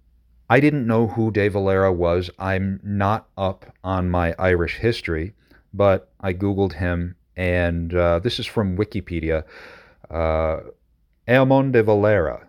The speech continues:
first registered as George de Valera, changed some time before nineteen oh one to Edward de Valera,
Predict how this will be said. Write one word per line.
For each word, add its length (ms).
first 380
registered 920
as 300
George 380
de 100
Valera, 580
changed 420
some 220
time 280
before 320
nineteen 440
oh 100
one 300
to 200
Edward 560
de 140
Valera, 520